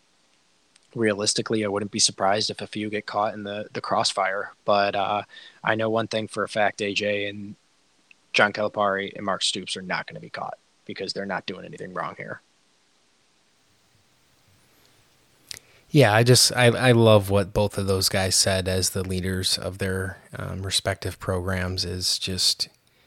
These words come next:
Speaker 2: um, you just kinda see, um, what their mentality is and the type of person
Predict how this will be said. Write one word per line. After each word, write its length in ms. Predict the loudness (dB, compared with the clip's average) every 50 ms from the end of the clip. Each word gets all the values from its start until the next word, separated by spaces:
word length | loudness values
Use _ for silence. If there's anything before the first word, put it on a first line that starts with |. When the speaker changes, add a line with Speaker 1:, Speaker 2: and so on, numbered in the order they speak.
| _ _ _ _ _ _ _ _ _ _ _ _ -14
Speaker 2:
um, 500 | -12 -12 -10 -10 -10 -10 -10 -10 -10 -12 -14 _ _ _ _ _ _ _ _ _ _ _ _ _ -10
you 120 | -8 -6
just 220 | -4 0 0 0 0
kinda 220 | 0 -2 -2 0
see, 500 | 0 0 0 0 -2 -2 -2 -4 -4 -6 -8 -10 -12 -12
um, 400 | -12 -10 -10 -8 -8 -8 -8 -8
what 200 | -6 -6 -6 -4
their 160 | -2 -2 -2 0
mentality 680 | 0 -2 -2 -2 -4 -4 -2 -2 -2 -2 -4 -4 -4
is 140 | -2 -2 -2
and 100 | -4 -4
the 40 | -6
type 260 | -4 -4 -4 -4 -6
of 80 | -10 -8
person 580 | -6 -4 -2 -2 -2 -2 -2 -2 -2 -4 -6